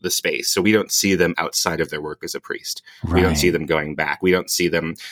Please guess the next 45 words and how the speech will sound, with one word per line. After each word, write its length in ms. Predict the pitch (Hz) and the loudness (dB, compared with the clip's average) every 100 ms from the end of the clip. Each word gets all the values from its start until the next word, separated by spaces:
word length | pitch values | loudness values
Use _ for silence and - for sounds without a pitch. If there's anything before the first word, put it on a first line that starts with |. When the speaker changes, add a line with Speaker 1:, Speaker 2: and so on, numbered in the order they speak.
| - | -10
Speaker 1:
So 160 | - 110 | 0 0
n-, 240 | 117 143 | 2 2
not 160 | 156 202 | 4 4
even 180 | 196 147 | 4 2
the 60 | |
questions 400 | - 104 - 92 | 2 0 0 -2
of 220 | 92 78 | -4 -2
doubt, 400 | 90 85 107 - - - | 0 2 0 -2 -14 -6
which, 340 | 95 95 - | -2 -2 -2
which 380 | 92 90 - - _ - | -4 -2 -2 -2 _ -6
sometimes 600 | - 147 202 214 208 202 | -2 0 0 0 2 2
is 180 | 202 190 | 0 2
there 280 | 190 185 | 4 4
in 80 | 185 | 4
some 180 | 175 175 | 2 0
of 60 | 170 | 2
those 160 | 165 | 2
older 160 | 160 160 | 2 2
movies, 260 | 160 160 - - - | 0 -2 -4 -8 -2
but 100 | 127 | 2
just 200 | 120 - | 2 2
seeing 280 | 131 123 | 4 4
what 140 | 110 98 | 6 4
a 40 | |
priest 340 | - 107 98 82 | 2 0 0 0
looks 260 | 87 - | -2 0
like 240 | 82 78 85 | -2 -2 0
when 160 | 85 | 0
they 100 | 80 | 2
are 80 | 78 | 0
not 260 | 78 78 73 | 0 0 -2
at 180 | - | -6
church 360 | - 151 90 - | -4 2 2 2
or 160 | 85 82 | 0 2
not 320 | 87 80 - - - - | 2 2 -2 -14 -16 -4
serving 420 | - 98 85 80 | 2 2 2 -2
the 80 | 76 | -4
community. 560 | 90 90 80 73 - - | 0 0 0 -2 -4 -2
Um, 260 | 80 78 - - - - | -4 -4 -12 -20 -20 0
'cause 140 | 95 | 0
it's 100 | 87 | 2
always, 300 | 92 95 92 | 4 4 4
you 80 | 92 | 4
know, 220 | 85 80 - _ - - _ _ _ | 2 0 -8 _ -20 -20 _ _ _
um, 540 | 101 92 85 82 87 | 2 4 2 0 -4